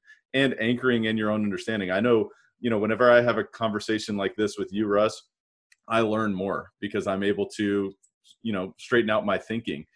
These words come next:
And I know, I, I would imagine that you probably learned something yourself today just through talking, just through sharing, just through sharing your wisdom. So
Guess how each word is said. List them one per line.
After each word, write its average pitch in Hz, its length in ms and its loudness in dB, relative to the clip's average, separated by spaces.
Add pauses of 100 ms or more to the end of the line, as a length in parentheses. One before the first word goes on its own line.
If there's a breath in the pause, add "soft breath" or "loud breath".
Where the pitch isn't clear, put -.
(160)
And 110 100 -2
I 120 80 4
know, 139 180 2
I, 123 260 4
I - 20 2
would 120 140 2
imagine 135 360 2
that 101 120 0
you 120 180 -2
probably 117 460 0
learned 110 300 -2
something 113 360 0
yourself 104 400 0
today 104 320 2
just - 380 -4
through 110 200 -4
talking, 87 480 -8
just 98 280 -6
through 98 140 -6
sharing, 104 440 -4 (420)
just 127 220 -2
through 120 120 0
sharing 107 300 0
your 95 100 0
wisdom. 101 320 0
So 101 300 2